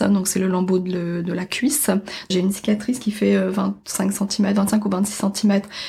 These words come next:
qui suit, euh, le pubis qui, et qui va jusque sous la fesse derrière. C'est assez long de se remettre de cette opération-là,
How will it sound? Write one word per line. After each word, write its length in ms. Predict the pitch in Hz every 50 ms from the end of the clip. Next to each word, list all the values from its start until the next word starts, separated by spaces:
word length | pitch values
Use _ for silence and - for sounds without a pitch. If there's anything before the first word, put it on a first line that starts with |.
| - - - -
qui 140 | - - 196
suit, 460 | 202 - - - 202 202 208 214 214
euh, 380 | 202 185 180 180 175 175 165 156
le 140 | - 190 190
pubis 380 | - - 202 185 196 214 208 -
qui, 180 | - - -
et 60 | - 190
qui 140 | - -
va 180 | 190 190 180 185
jusque 360 | 180 190 185 - - - 190 175 170 170 170 170 165 156 - - -
sous 180 | - - 196
la 140 | 196 175 180
fesse 400 | 196 - - 185 196 202 - - - -
derrière. 480 | 190 175 175 180 175 202 285 254 202 208 - - - - - - 294 240 - - -
C'est 200 | - - 196 196
assez 260 | 202 208 - 233 226
long 220 | 214 220 226 233
de 160 | 214 190 196
se 160 | 196 196 - 190
remettre 480 | 190 202 208 202 202 196 208 - -
de 80 | - 202
cette 220 | - 185 180 -
opération-là, 800 | 185 - 190 185 185 185 190 - 196 185 185 190 190 233 330